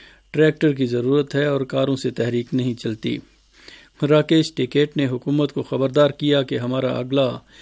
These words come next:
جو مارچ ہوگا اس میں کہیں بھی رکاوٹ نہیں ہونی چاہیے۔ اگر بیریکیڈنگ ہوئی تو اس کو توڑ دیا جائے گا۔ ان کا کہنا تھا کہ فصلوں کے بارے میں فیصلہ بھی کسان ہی کرے گا۔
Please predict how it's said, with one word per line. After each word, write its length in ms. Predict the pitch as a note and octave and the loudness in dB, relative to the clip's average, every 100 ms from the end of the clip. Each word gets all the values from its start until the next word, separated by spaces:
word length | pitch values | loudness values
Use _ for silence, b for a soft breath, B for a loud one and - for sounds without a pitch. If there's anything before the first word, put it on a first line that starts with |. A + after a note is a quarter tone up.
| B B B | B B B
جو 200 | C3+ C3+ | 0 2
مارچ 340 | C3 C#3 C#3+ - | 4 2 2 0
ہوگا 240 | C#3 C#3+ | 0 2
اس 220 | C#3+ C3 | 2 0
میں 140 | C#3+ C3 | 0 0
کہیں 320 | C3+ C3+ C3+ | 0 0 0
بھی 220 | B2 A#2 | 0 -4
رکاوٹ 440 | A#2+ A#2 C3 C3+ C3 | -4 -2 0 0 -2
نہیں 260 | A#2+ A#2+ A2+ | -4 -2 -2
ہونی 220 | A#2+ A#2+ | -2 -4
چاہیے۔ 460 | A2+ A#2+ A#2 A#2 - B B B B B | -2 -2 0 -2 -4 B B B B B
اگر 380 | D3 D3+ C#3 B2+ | 0 4 4 4
بیریکیڈنگ 840 | B2+ C3+ C3+ C3 B2+ B2 C#3 B2+ B2+ G#2 | 2 2 0 0 -4 -2 0 0 -4 -4
ہوئی 280 | C3 C#3+ C#3 | 0 2 2
تو 340 | C#3 C3 B2 - | 0 -2 -2 -4
اس 180 | C#3+ - | -10 -8
کو 200 | C3+ C3+ | -6 -6
توڑ 400 | _ C#3 C3 B2 | _ 0 2 0
دیا 260 | A2+ A#2 | -2 0
جائے 280 | A2+ A#2+ A#2 | 2 2 2
گا۔ 120 | A2+ G#2 _ B B B | 0 -2 _ B B B
ان 100 | C#3+ | -2
کا 120 | D3 D#3 | 2 4
کہنا 300 | D#3 D#3 D#3 | 4 4 2
تھا 240 | D3 D3 | 2 0
کہ 160 | C3+ B2+ | -2 -4
فصلوں 380 | C3 - C#3+ | -4 -4 -4
کے 100 | C3 | -2
بارے 260 | B2 B2+ C3+ | 0 0 0
میں 140 | C3+ | -2
فیصلہ 380 | B2+ B2+ B2 C#3 | -2 -4 -4 -2
بھی 240 | C3 B2 A2+ | -2 -2 -6
کسان 380 | A2 - B2 A#2+ | -8 -8 -6 -6
ہی 80 | A2+ | -4
کرے 300 | B2 C#3 C#3 | -2 2 4
گا۔ 160 | C3+ | 2